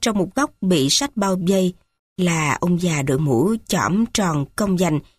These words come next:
với bộ mặt bự, bèn bẹt, giống y một con cá đã dồn thịt. Ông có cái dáng vẻ của kẻ đã từ bỏ một cuộc đấu tranh không cân sức. Ông đã thử làm chủ những quyển sách, nhưng hiển nhiên chúng đã thành công trong việc làm chủ ông ta.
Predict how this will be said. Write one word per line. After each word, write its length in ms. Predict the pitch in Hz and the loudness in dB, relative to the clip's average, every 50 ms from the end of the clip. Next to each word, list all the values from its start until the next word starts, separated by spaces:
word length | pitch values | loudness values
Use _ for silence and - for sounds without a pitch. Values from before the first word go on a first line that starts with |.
| _ - | _ -4
với 160 | - 202 247 | 0 0 2
bộ 160 | 247 269 196 | 2 0 0
mặt 260 | 175 175 170 - - | 0 0 -2 -2 -2
bự, 320 | - 165 160 127 127 - - - _ _ _ - | -2 0 2 2 2 2 0 -4 _ _ _ -2
bèn 240 | 196 190 165 151 151 | 0 0 0 0 0
bẹt, 200 | 165 160 143 - _ _ _ _ - | 0 0 -2 -2 _ _ _ _ -2
giống 200 | 180 196 233 269 - | 0 0 0 0 0
y 160 | - 240 233 | 0 0 2
một 180 | 214 196 147 - - | 2 0 -2 -4 -4
con 220 | - 202 196 190 | -4 -2 -2 -2
cá 340 | 185 - 185 185 196 233 285 | -2 -4 -4 -4 -4 -6 -6
đã 120 | - 175 170 175 | -4 -4 -4 -2
dồn 180 | 180 190 151 147 | -2 -2 -2 -2
thịt. 200 | - 170 156 - _ _ _ _ _ _ _ _ _ _ _ _ _ _ | -2 -2 -4 -4 _ _ _ _ _ _ _ _ _ _ _ _ _ _
Ông 200 | - 202 185 180 | -2 0 0 0
có 120 | 175 202 202 | 0 0 -2
cái 180 | - - 214 | 0 -2 -2
dáng 260 | 190 202 190 208 247 247 | 0 0 -2 0 -2 0
vẻ 260 | - 185 135 117 - | 0 0 0 0 -2
của 140 | - 196 190 | -2 -4 -4
kẻ 300 | - - 139 123 160 196 | -2 -2 -2 -2 -2 -2
đã 140 | 208 185 | -4 -4
từ 180 | 185 - 190 170 | -2 -2 -2 -2
bỏ 240 | 156 151 143 - 143 | 0 -2 -2 -2 0
một 160 | 208 226 208 | 0 0 0
cuộc 200 | 196 - 165 - | 0 -2 -2 -2
đấu 140 | 160 190 226 | 0 -2 -2
tranh 340 | - - 233 208 190 185 185 | -2 -2 -4 -2 -2 -2 -4
không 260 | - - 202 170 160 | -2 -2 -2 -2 0
cân 200 | - 185 170 156 | -2 -2 -2 0
sức. 280 | - - - 285 311 - - - - _ _ _ _ _ _ _ _ _ _ _ - | 0 0 0 0 -2 -4 -12 -20 -20 _ _ _ _ _ _ _ _ _ _ _ -4
Ông 140 | 214 196 180 | -2 0 0
đã 100 | 175 175 | 0 -2
thử 260 | 180 - 185 123 123 | 0 0 0 2 2
làm 260 | 160 202 208 180 147 143 | 2 2 0 0 -2 -2
chủ 240 | - - 147 127 | 0 0 0 2
những 220 | 165 180 170 160 165 | 2 2 0 0 0
quyển 140 | 165 165 165 | -2 -2 -2
sách, 240 | - - 254 262 - - _ _ _ _ _ _ _ _ - | -2 -2 -2 -4 -6 -8 _ _ _ _ _ _ _ _ -2
nhưng 240 | 190 190 196 185 180 | 0 2 4 4 2
hiển 260 | 175 160 139 175 202 | 2 2 2 2 2
nhiên 320 | 214 208 202 196 190 185 185 - | 2 2 2 2 0 0 -2 -4
chúng 420 | - 202 196 190 190 226 285 302 | -2 -2 0 0 0 0 0 0
đã 140 | - 202 170 | 0 -2 -4
thành 200 | - 214 170 143 | -2 -2 -4 -4
công 260 | - - 214 214 214 208 | -2 -2 -2 -2 -2 -2
trong 200 | - 247 226 208 185 | -2 -2 -2 -2 -2
việc 200 | 190 160 - - | -4 -4 -2 -2
làm 240 | 175 170 151 135 131 | -2 0 0 -2 -2
chủ 200 | - 139 135 156 | 0 -2 -2 -2
ông 200 | - 104 196 190 | -2 -4 -4 -4
ta. 320 | - 107 196 - 98 92 | -4 -6 -6 -6 -6 -8